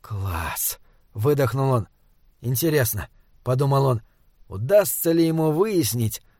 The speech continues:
как открываются двери в вагоне-реакторе?" Квайя Норл добрался до кабины машиниста. Она была целехонька. С пола он видел лишь вделанные в пол ножки кресел,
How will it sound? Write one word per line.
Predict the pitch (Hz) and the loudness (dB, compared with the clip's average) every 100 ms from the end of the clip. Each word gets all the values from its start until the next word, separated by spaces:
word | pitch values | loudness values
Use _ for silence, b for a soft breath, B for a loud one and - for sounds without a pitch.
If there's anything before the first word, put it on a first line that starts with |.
| _ _ | _ _
как | - 220 147 | -2 -2 -2
открываются | 123 117 135 190 180 135 143 | -4 -2 0 2 2 2 -2
двери | 127 147 214 196 135 | -2 -2 0 0 0
в | 104 95 | -2 -2
вагоне-реакторе?" | 117 160 170 170 170 175 180 135 110 98 82 73 - _ _ _ _ _ _ _ _ _ - - _ _ _ | -2 -2 -2 -4 0 2 2 0 -2 -10 -14 -16 -20 _ _ _ _ _ _ _ _ _ -20 -20 _ _ _
Квайя | 95 117 160 175 180 | -4 2 4 6 4
Норл | 180 185 185 175 | 4 6 6 6
добрался | 156 156 160 165 170 156 156 | 4 4 4 4 4 4 2
до | 151 | 2
кабины | 151 143 151 147 | 0 0 -2 -2
машиниста. | 143 123 131 123 107 - - 95 _ _ _ _ _ | -2 -2 -2 0 -2 -4 -8 -14 _ _ _ _ _
Она | - 175 175 156 | -6 0 2 4
была | 156 151 139 | 4 4 4
целехонька. | 151 143 131 - 104 87 73 - _ - - _ | 2 2 0 0 -6 -10 -16 -20 _ -20 -20 _
С | - - | -14 -8
пола | 147 160 170 156 b b b | 0 2 4 2 b b b
он | 135 160 | -2 -2
видел | 170 226 190 185 | 0 2 4 4
лишь | 202 190 | 4 4
вделанные | 160 147 143 175 202 190 180 180 180 147 | 2 -2 2 2 4 2 0 0 0 0
в | - | 0
пол | 190 185 175 | 2 2 2
ножки | 180 180 - 180 | 0 0 0 0
кресел, | 170 180 185 131 139 123 | 2 4 4 4 0 -2